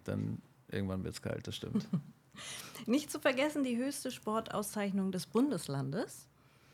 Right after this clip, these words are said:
Speaker 2: Äh, Sportplakette des Landes, äh, Schleswig-Holstein.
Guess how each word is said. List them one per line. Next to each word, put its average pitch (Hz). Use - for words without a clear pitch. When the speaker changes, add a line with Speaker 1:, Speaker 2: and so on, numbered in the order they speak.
Speaker 2:
Äh, 196
Sportplakette 226
des 202
Landes, 208
äh, 190
Schleswig-Holstein. 202